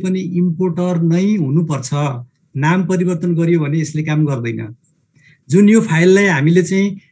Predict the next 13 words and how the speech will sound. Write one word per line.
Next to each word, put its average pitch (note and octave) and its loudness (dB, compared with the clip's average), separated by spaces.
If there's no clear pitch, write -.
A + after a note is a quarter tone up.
यसलाई F#3 2
रिनेम F#3+ 2
गरेर F#3+ 2
नाम F3 0
बदल्यौँ F3 -2
भने, C#3 -2
download E3+ -2
भइसकेपछि E3 -4
नाम E3+ 0
रिनेम E3+ 2
गरेर E3+ 2
फेर्यौँ D#3 -2
भने, E3 -2